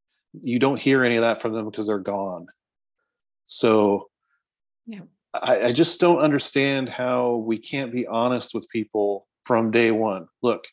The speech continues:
Speaker 1: you're not all gonna make it. So if you want to make it, you better take this thing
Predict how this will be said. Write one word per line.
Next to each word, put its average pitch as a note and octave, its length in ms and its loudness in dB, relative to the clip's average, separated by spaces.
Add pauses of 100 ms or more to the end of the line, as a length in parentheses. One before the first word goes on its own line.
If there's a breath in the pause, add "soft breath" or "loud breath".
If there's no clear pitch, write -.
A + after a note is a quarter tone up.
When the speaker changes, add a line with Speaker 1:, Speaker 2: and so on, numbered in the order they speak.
(120)
Speaker 1:
you're G#2 140 -2
not B2+ 180 2
all C#3+ 180 2
gonna C3+ 180 -4
make F3 280 -4
it. G2 140 -8 (640)
So B2 220 -4
if A2+ 140 -6
you A2+ 100 0
want C3+ 280 -2
to C#3 140 -6
make D#3 360 -4
it, G#2 120 -4
you C3 120 -4
better D#3+ 240 -2
take B2+ 300 -6
this A#2 200 -6
thing G#2 280 -10